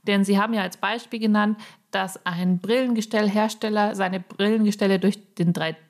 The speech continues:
D Druck herstellt und dadurch den Carbon Footprint um sechzig Prozent senken konnte. Und auch sie planen sowohl intern als auch bei den Maschinen und Materialien natürlich nachhaltiger zu werden.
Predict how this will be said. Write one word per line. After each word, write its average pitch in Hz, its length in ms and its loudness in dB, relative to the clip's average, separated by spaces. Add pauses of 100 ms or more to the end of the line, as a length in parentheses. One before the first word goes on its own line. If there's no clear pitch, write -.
(100)
D 214 160 0
Druck 233 320 -2
herstellt 262 640 0 (400)
und 196 260 4
dadurch 226 720 0
den 190 180 0
Carbon 196 460 2
Footprint 226 680 0
um 208 160 4
sechzig 208 440 -2
Prozent 185 480 0
senken 180 340 0
konnte. 190 560 2 (540)
Und 208 180 4
auch 196 120 0
sie 254 180 -2
planen 226 380 0
sowohl 196 240 2
intern 240 480 0
als 233 340 -6
auch 208 160 2
bei 196 140 0
den 185 160 2
Maschinen 233 440 4
und 190 180 0
Materialien 190 680 0
natürlich 190 420 -2
nachhaltiger 175 640 -2
zu - 180 -14
werden. - 220 -12